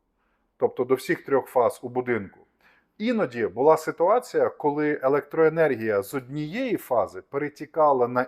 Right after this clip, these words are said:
іншу, і перетікала, це робила через лічильник, який стоїть на будинку,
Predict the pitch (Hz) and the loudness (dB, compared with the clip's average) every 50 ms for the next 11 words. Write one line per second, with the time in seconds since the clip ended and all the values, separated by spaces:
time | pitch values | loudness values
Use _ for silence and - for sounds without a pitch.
0 | - - 165 190 220 233 233 226 - - 113 95 - - _ _ _ _ _ _ | -4 -8 -10 -8 -8 -8 -8 -10 -10 -10 -10 -10 -10 -12 _ _ _ _ _ _
1 | _ _ - 175 196 214 214 - - - 127 127 123 - 127 - 156 165 170 156 | _ _ -10 -6 -2 0 0 0 0 0 0 0 0 -4 -2 2 4 6 6 6
2 | 135 - - 139 123 117 120 131 135 135 117 - - - 127 123 120 113 104 101 | 4 0 -2 -4 -4 -4 -4 -2 -2 0 -2 -2 -2 2 4 4 4 4 2 0
3 | 107 113 113 - - 151 160 165 160 147 - - 104 - - 113 - - - 107 | -4 -10 -10 -8 -6 -6 -6 -6 -6 -8 -10 -12 -14 -16 -16 -16 -16 -12 -10 -8
4 | 110 127 151 151 - - 113 113 117 110 113 117 110 107 127 - 117 107 - - | -8 -8 -8 -10 -12 -10 -8 -6 -6 -6 -8 -12 -10 -8 -8 -8 -8 -10 -12 -14
5 | 87 - | -18 -20